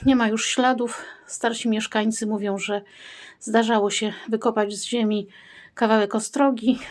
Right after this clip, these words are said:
czy jakichś tam innych, e, elementów munsztunku. A my tutaj, na giełdzie.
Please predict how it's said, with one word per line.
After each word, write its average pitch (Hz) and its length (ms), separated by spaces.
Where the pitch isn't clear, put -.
czy - 120
jakichś 220 300
tam 220 200
innych, 247 480
e, - 20
elementów 226 720
munsztunku. 233 720
A 262 100
my 226 160
tutaj, - 340
na 226 160
giełdzie. 214 440